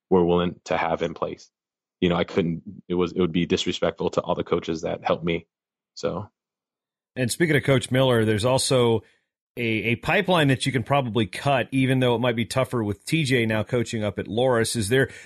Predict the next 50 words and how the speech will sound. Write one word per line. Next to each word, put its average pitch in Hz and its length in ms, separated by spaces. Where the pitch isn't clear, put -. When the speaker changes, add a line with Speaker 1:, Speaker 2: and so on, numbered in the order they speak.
Speaker 2:
there's 156 220
been 185 140
a 180 60
Speaker 1:
<laughs> - 0
Speaker 2:
stream 180 460
of 131 80
Louisiana 135 640
wrestlers 120 560
heading 117 240
to 107 80
Wartburg, 107 640
and 104 200
you 120 200
go 160 160
straight 160 300
north, 151 180
you 135 60
gotta 151 200
go 151 100
through 135 180
Arkansas. 127 420
You're 123 140
looking 143 200
to 120 60
cut - 340
off 131 340
that 123 240
pipeline 135 500
there 135 100
and 135 100
be 131 60
like, 131 140
Speaker 1:
<laughs> - 20
Speaker 2:
"Hey, 202 180
you 185 100
don't 240 120
need 254 100
to 240 60
go 214 120
that 185 220
far, 135 480
and 165 180
we're 196 100
Speaker 1:
Yeah, 185 80
Speaker 2:
a - 20
lot 165 200
Speaker 1:
we 151 80
Speaker 2:
warmer 175 240
down 98 240
here." 92 240